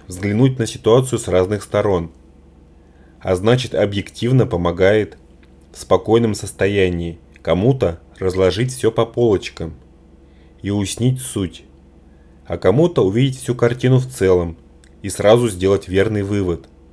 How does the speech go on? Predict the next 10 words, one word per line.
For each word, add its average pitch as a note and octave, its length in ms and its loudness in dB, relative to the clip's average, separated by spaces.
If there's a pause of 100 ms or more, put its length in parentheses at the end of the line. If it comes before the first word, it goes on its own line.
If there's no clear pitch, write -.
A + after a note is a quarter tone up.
(200)
быстро G#2 600 0
вернуть F#2+ 420 0
себе F2+ 220 -4
хорошее F#2 500 -2
настроение. F#2+ 760 -4 (2250)
Для G#2 160 8
того, D3+ 260 8
чтобы B2 280 0
суметь B2+ 320 0
отойти B2 640 0